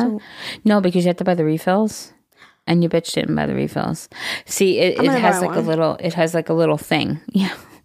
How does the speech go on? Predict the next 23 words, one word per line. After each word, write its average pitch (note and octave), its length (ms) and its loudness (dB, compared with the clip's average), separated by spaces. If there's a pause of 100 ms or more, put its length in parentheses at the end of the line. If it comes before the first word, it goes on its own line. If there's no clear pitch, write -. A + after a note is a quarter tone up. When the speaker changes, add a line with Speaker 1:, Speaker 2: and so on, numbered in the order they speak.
(880)
Speaker 2:
It G3+ 60 6
has F4+ 180 4
a F#4+ 60 4
little C#4 220 6
thing, G#3 240 2
Alyssa, D4 520 2 (480)
in G3 140 4
Speaker 1:
Mm. - 40 4
Speaker 2:
there, D#3 160 2
like E3+ 140 0
a F3+ 60 4
little F3 160 4
cartridge. - 640 -2
Speaker 1:
Okay. C4 180 -2 (340)
Are - 100 -2
the - 40 4
Speaker 2:
And G#3+ 120 4
it's F3+ 100 4
Speaker 1:
refills A3 120 2
Speaker 2:
good, A3 160 4
I A3 160 6
think, A3+ 180 4
Speaker 1:
expensive? B4+ 100 0